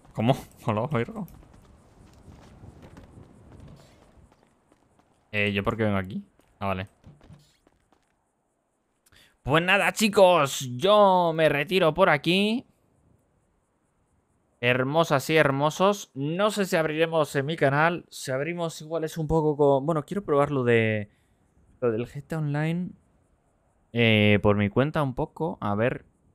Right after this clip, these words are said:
qué tal está y cómo va lo de los mapas. Así que bueno, eh, puede que haya stream, puede que no. Y mañana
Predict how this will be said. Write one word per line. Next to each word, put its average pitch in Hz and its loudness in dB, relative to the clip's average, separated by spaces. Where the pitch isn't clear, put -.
qué 123 -6
tal 135 -2
está 135 -2
y 117 -2
cómo 113 -2
va 135 -2
lo 127 0
de 113 2
los 104 -2
mapas. 127 -4
Así 98 -6
que 98 -2
bueno, 95 -2
eh, 107 0
puede 143 0
que 143 0
haya 139 -2
stream, 156 -8
puede 107 -2
que 135 2
no. 180 0
Y 226 -4
mañana 196 0